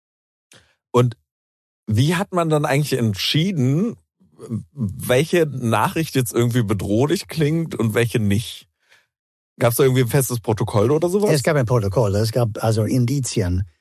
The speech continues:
Speaker 2: Wenn eine Einheit, also normalerweise eine Raketeeinheit hat dabei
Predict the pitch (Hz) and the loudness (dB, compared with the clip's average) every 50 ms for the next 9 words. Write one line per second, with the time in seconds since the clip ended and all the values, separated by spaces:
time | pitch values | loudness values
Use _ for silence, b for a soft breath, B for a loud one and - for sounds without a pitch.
0 | b b _ - - 131 123 110 113 113 110 110 - - - 156 147 131 147 143 | b b _ -4 -2 -2 0 0 0 0 0 -2 -4 -4 -2 0 0 2 2 0
1 | 131 117 - - - 120 117 123 123 123 131 139 143 143 139 131 131 120 123 120 | 0 -2 -4 -4 -2 0 0 2 2 2 2 2 2 2 2 2 2 2 2 2
2 | 120 113 110 107 107 87 B B B B B B B 117 113 107 98 - 143 131 | 2 0 0 -2 -4 -6 B B B B B B B 0 0 0 2 0 0 0
3 | 120 135 117 110 107 - - - - - 135 120 101 120 110 98 92 104 101 95 | 2 0 0 0 0 -4 -6 -6 -4 0 0 0 2 0 0 -2 -2 -2 -2 -2
4 | 95 - - 147 127 120 104 117 123 110 87 82 80 80 80 | -2 -4 -4 -2 -2 0 0 0 0 0 0 -2 -2 -4 -6